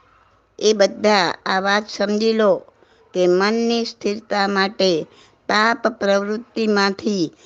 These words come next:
ઘણું, ઘણું પાછા હટવું જ પડશે. ઘણો, ઘણો ત્યાગ કરવો જ પડશે.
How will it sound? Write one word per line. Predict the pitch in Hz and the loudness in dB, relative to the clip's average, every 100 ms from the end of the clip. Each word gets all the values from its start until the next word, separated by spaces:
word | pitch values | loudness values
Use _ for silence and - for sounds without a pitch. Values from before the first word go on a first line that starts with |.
| - - | -18 -6
ઘણું, | 160 190 214 233 240 190 | 0 4 4 4 2 0
ઘણું | 170 190 226 254 247 | 0 2 2 2 0
પાછા | 214 214 - 220 214 | -2 -2 -4 -2 -2
હટવું | 202 - 208 214 | -2 -6 -8 -6
જ | 214 214 - | -2 -2 0
પડશે. | 208 214 202 190 160 _ _ _ _ _ _ _ _ _ _ _ _ _ _ _ _ _ _ _ 1077 - 539 _ _ - _ 605 _ _ _ _ _ _ _ _ - | -6 -6 -8 -6 -8 _ _ _ _ _ _ _ _ _ _ _ _ _ _ _ _ _ _ _ _ -20 _ _ _ -20 _ _ _ _ _ _ _ _ _ _ -2
ઘણો, | 165 180 202 240 240 | 2 4 6 6 4
ઘણો | 185 196 220 233 | 4 4 4 2
ત્યાગ | 233 208 202 220 226 | 0 0 2 0 -2
કરવો | 220 202 196 202 214 | 0 0 0 -4 -2
જ | 214 226 220 | 0 0 0
પડશે. | 214 233 - 214 214 156 | -2 -4 -4 0 0 -2